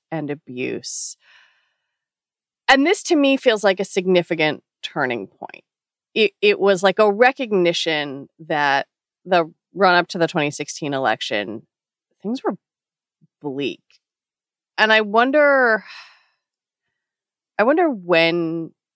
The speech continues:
you think harassment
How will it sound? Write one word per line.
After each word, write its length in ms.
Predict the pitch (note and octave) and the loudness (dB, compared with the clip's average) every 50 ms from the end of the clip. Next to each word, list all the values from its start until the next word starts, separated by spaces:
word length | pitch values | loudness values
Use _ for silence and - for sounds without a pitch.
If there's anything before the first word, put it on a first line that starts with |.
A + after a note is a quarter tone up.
| _ | _
you 240 | - F3+ E3 D#3 D3+ | -14 -8 -6 -6 -6
think 460 | - _ _ - B2+ A#2 G#2 G2+ - _ _ _ _ _ _ _ _ _ _ _ _ _ _ _ _ _ _ _ | -8 _ _ -4 -4 -4 -4 -6 -10 _ _ _ _ _ _ _ _ _ _ _ _ _ _ _ _ _ _ _
harassment 760 | F3+ D3+ C#3+ E3 G#2 G#2+ C#3+ - - - C3+ A#2+ F#2+ - | -8 -4 -2 0 0 0 0 -2 -8 -10 -10 -10 -10 -10